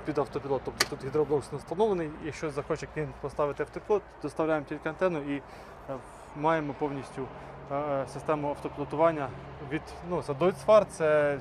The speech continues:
ще також зупинимося, це теж самий Topcon. Е, кабіна, вона у нас на пневмоподушці. Ось рівень полу,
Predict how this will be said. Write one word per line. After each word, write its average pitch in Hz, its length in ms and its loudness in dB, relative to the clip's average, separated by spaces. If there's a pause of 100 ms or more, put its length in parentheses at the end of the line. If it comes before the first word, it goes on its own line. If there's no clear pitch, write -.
ще 147 160 0
також 139 360 -2
зупинимося, 139 460 -6
це 139 120 -6
теж 135 180 -8
самий 147 280 -4
Topcon. 117 360 -8 (600)
Е, 151 180 4
кабіна, 175 460 4 (1040)
вона 165 240 6
у 147 60 6
нас 143 360 -2
на 151 400 4 (140)
пневмоподушці. 180 760 2 (1700)
Ось 131 120 -10
рівень 151 320 -2
полу, 220 300 4